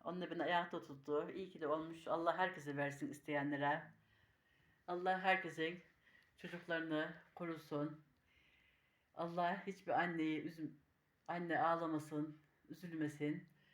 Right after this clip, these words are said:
Ben yaşadığım için arkadaşlar, o acıyı ben çok anlıyorum, biliyorum. İçim yanıyor. Hemen üzüldüğüm zaman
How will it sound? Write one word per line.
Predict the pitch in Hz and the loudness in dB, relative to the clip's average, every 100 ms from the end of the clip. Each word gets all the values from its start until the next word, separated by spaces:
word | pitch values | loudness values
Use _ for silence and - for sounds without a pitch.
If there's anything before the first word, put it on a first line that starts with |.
| _ _ _ _ _ _ _ _ - _ _ _ _ _ _ _ - | _ _ _ _ _ _ _ _ -20 _ _ _ _ _ _ _ 2
Ben | 190 160 | 2 2
yaşadığım | 180 190 180 196 170 | -2 -2 0 0 0
için | 151 170 | -2 -2
arkadaşlar, | 151 160 156 151 151 - 147 151 170 - - - - | 2 2 2 0 0 -2 0 0 -2 -12 -16 -16 -4
o | 165 | -2
acıyı | 175 170 160 160 170 - - - | -2 -2 -2 0 -2 -10 -14 -6
ben | 170 | -6
çok | 165 165 | -4 -4
anlıyorum, | - 160 165 151 139 143 156 | -2 -2 0 2 2 0 -2
biliyorum. | 160 156 139 139 156 - - | -6 -4 -2 0 -2 -6 -18
İçim | - 175 | -12 -4
yanıyor. | 147 143 139 143 - - _ _ - - - _ _ | -2 0 2 0 -2 -14 _ _ -20 -20 -20 _ _
Hemen | 190 180 170 | 2 2 2
üzüldüğüm | 180 185 180 170 165 | -2 -2 -2 -2 -2
zaman | 185 175 160 185 | -2 0 0 -2